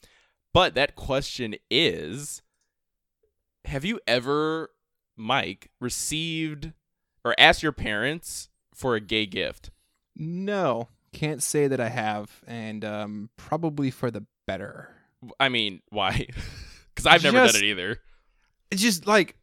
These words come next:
Speaker 2: what, like, that's just awkward. Like, I just feel like, well, like, define gay. Like, are we talking, like,
Speaker 1: I mean, like,
Speaker 2: order me, order me a butt plug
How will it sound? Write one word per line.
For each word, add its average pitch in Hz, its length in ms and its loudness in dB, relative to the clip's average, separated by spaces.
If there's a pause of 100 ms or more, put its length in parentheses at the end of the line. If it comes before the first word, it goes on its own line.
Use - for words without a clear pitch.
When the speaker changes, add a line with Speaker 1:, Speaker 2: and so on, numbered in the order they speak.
(180)
Speaker 2:
what, 185 360 6
like, 170 400 2 (1120)
that's 151 160 -10
just 165 160 -8
awkward. 123 380 -8 (480)
Like, 131 100 -8
I 135 60 -2
just 139 180 -6
feel 160 140 0
like, 139 240 0 (260)
well, 202 140 4
like, 202 160 4 (200)
define 180 460 4
gay. 123 400 4 (240)
Like, 139 160 6
are 139 80 6
we 165 140 6
talking, 151 480 4
like, 113 400 2
Speaker 1:
I 240 80 4
mean, 214 520 0
like, 190 160 10
Speaker 2:
order 208 220 8
me, 185 300 8
order 190 260 10
me 185 220 6
a 139 100 10
butt 143 360 6
plug 226 340 8